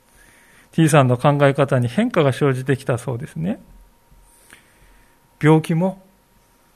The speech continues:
マイナスばかりではないかもしれない。進むしかないか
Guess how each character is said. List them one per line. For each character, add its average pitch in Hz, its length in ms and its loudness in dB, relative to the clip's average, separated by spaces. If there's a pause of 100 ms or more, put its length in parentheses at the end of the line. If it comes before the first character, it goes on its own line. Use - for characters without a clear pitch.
(200)
マ 135 180 2
イ 156 60 6
ナ 160 140 6
ス 160 160 -2
ば 185 140 2
か 220 160 -4
り 202 120 -2
で 202 120 0
は 185 120 4
な 147 220 0
い 233 60 -2
か 254 120 -6
も 254 140 -6
し - 160 -10
れ 202 100 -8
な 208 160 -10
い。 196 80 -20 (1400)
進 180 360 -4
む 214 120 2
し - 120 -8
か 180 160 -2
な 151 180 -4
い 226 100 -4
か 240 300 -10